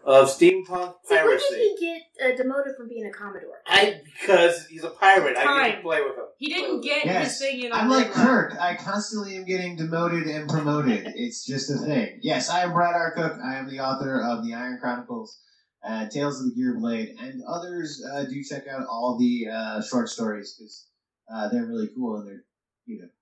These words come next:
Speaker 4: quick reads. Uh, also, though, and I wanna throw this out there,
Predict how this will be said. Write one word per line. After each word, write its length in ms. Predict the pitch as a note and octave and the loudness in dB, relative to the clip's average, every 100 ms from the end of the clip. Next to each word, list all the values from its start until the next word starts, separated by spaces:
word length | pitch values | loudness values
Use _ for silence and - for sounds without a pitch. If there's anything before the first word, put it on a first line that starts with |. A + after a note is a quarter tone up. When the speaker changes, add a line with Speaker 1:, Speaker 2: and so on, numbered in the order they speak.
| - | -10
Speaker 4:
quick 220 | D3+ D3+ | -10 -8
reads. 320 | F#3 F3+ - _ _ _ | -12 -14 -20 _ _ _
Uh, 120 | - - | -2 2
also, 380 | G#3 A#3 A#3 G#3 | 4 4 4 4
though, 220 | F#3+ G3 | 4 0
and 80 | F3+ | 0
I 60 | F3+ | 0
wanna 160 | F3 E3+ | -2 -2
throw 220 | F3 E3 | -2 -2
this 180 | D#3+ D#3+ | -2 0
out 220 | D#3 D#3 | 0 0
there, 320 | D#3+ E3+ F3 | 0 -2 -4